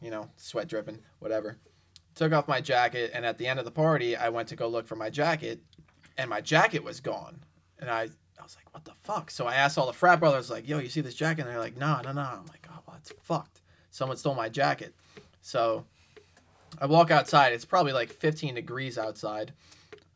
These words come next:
Pissed off, I, some kid stole my fucking jacket. Go get pizza, you know, walk back out, and then I'm outside in, like, fifteen degree weather waiting for the bus for, like, thirty minutes.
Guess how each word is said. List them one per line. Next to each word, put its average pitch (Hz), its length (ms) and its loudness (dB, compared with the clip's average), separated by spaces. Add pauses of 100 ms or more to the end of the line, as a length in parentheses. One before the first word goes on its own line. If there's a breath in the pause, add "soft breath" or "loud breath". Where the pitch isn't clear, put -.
(160)
Pissed 214 340 -2
off, 170 240 6
I, 135 160 4 (140)
some 151 380 0 (120)
kid 156 220 -2
stole 147 280 0
my 120 160 0
fucking 127 380 0
jacket. 113 540 -2 (680 soft breath)
Go 147 200 4
get 139 200 2
pizza, 175 760 2
you 131 80 -12
know, 127 460 0
walk 123 340 0
back 120 280 2
out, 127 460 2
and 113 220 -6
then 113 440 -4 (120)
I'm 127 160 -2
outside 147 580 6 (100)
in, 131 120 -8
like, 113 180 -2
fifteen 160 500 0
degree 135 320 -4
weather 120 500 2
waiting 127 300 -8
for 143 120 -2
the 123 120 0
bus 123 260 2
for, - 100 -8
like, 104 200 -2
thirty 127 440 -4
minutes. 113 560 -10